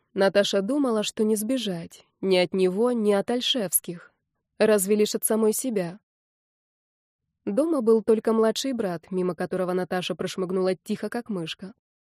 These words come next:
Она закрылась в своей комнате, из которой видно было кусок моря, и сидела с ногами в потрепанном кресле, слушая, как по стеклу стучат капли мелкого противного дождя.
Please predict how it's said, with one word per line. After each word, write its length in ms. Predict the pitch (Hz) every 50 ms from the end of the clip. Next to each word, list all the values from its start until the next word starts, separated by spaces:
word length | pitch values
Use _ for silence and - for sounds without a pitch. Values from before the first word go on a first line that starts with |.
| _ _ _ _
Она 200 | 196 196 190 190
закрылась 500 | 170 190 185 - 196 185 180 180 175 -
в 60 | -
своей 300 | - - 180 196 190 185
комнате, 540 | 180 - 247 262 269 277 254 208 - - 185
из 160 | 180 170 -
которой 360 | - 196 180 - 185 185 180
видно 340 | 180 160 170 190 160 190 180
было 220 | 165 175 180 180 180
кусок 360 | - 185 - - 190 180 -
моря, 360 | 214 254 277 262 233 214 202 - _ _ _ _ _ _ -
и 80 | 208
сидела 400 | 202 - 214 185 185 196 190 190
с 100 | 180 -
ногами 400 | 196 185 180 175 190 185 185 185
в 100 | 190 - -
потрепанном 680 | - 196 185 - 190 180 - 185 185 185 185 185 190
кресле, 500 | 180 - 262 285 285 - - 220 208 196 - _ _ _ _ _
слушая, 500 | - - - 254 330 349 - - 220 208
как 200 | - - 190 -
по 100 | - -
стеклу 480 | - - - - - - 214 233 285 302
стучат 560 | - - - - 202 180 - - 196 190 -
капли 360 | - - 202 196 - 202 196
мелкого 580 | 196 196 196 202 220 254 - - 220 196 202 190
противного 540 | - 202 196 185 - 208 185 202 202 196 202
дождя. 500 | 226 240 233 208 175 180 170 165 180